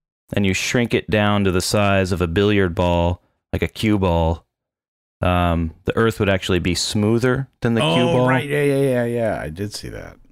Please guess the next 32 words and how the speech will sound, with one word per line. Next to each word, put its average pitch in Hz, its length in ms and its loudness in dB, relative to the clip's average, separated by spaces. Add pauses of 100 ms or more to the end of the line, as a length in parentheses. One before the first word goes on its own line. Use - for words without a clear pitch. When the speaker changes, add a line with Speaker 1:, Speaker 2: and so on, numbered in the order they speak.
(300)
Speaker 1:
So - 140 -2
then 117 160 0
somebody 113 340 2
asked, 107 260 0
"What 113 260 -2 (360)
would, 104 640 2 (1120)
what 110 160 0
would 104 160 2
a, 92 400 2
what 95 180 0
a 85 40 2
billiard 113 340 2
ball 95 200 2
look 101 140 0
like 98 200 0
if 87 100 -4
you 95 80 0
blew 101 280 2
it 98 80 2
up 98 160 0
to 95 80 -2
the 92 100 2
size 95 320 0
of 92 80 -2
the 98 140 2
Earth?" 110 260 0
Then, 76 340 -4 (240)
Speaker 2:
Right. 71 240 -20 (1080)
It'd 69 100 -14
be 67 40 -16
very 78 260 -8
lumpy. - 420 -8